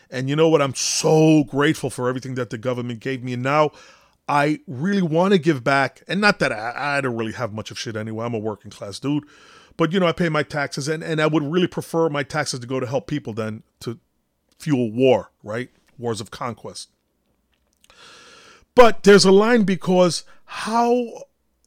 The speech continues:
it sounds great on paper, all of these different things, but we gotta worry about the hungry. Ch-, look at that, the things, the opioid,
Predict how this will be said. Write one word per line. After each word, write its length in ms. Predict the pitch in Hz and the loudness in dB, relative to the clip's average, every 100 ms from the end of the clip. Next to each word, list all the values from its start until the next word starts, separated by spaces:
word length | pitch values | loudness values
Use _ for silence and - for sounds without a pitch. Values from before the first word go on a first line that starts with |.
| - - | -16 -10
it 140 | - | 0
sounds 360 | - 208 294 175 | 2 4 2 2
great 280 | 147 220 | 2 4
on 120 | 208 139 | 4 4
paper, 320 | 180 262 208 | 0 0 2
all 100 | 131 | 2
of 100 | 107 | 0
these 200 | 113 98 | -6 -6
different 320 | 117 - 107 | -8 -8 -8
things, 220 | 123 120 | -6 -8
but 180 | 98 131 | -6 -6
we 160 | 143 247 | -4 -4
gotta 220 | 311 220 | 0 0
worry 280 | 151 165 151 | 4 4 4
about 320 | 120 139 - | 0 -2 -2
the 100 | 131 | -4
hungry. 360 | 151 156 151 143 | -4 -4 -4 -6
Ch-, 100 | 170 - - | -8 -10 -4
look 200 | 151 208 | 2 4
at 40 | 262 | 4
that, 200 | 240 151 | 0 -2
the 80 | 160 | -6
things, 240 | 233 214 - - - _ _ _ - | -4 -6 -10 -20 -20 _ _ _ -6
the 180 | 170 190 | -4 4
opioid, 640 | 226 277 220 175 151 143 | 4 4 2 4 4 2